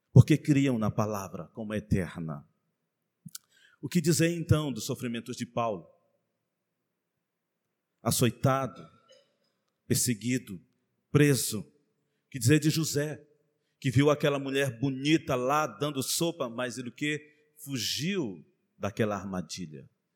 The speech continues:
Foi lançado numa prisão. Daniel e seus amigos, quando colocaram firme um propósito no coração, dizer, "Não vou me contaminar com essas iguarias do rei."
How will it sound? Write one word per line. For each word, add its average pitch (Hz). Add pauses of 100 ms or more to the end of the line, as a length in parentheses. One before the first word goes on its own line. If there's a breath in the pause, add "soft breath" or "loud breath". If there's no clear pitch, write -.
(120)
Foi 127
lançado 110 (480)
numa 101
prisão. 101 (840 soft breath)
Daniel 135
e 117
seus 131
amigos, 110 (220 loud breath)
quando 139
colocaram 139
firme 165
um 143
propósito 147
no 143
coração, 139
dizer, 131
"Não 160
vou 170
me 170
contaminar 139 (360 loud breath)
com 139
essas 127
iguarias 120
do 113
rei." 95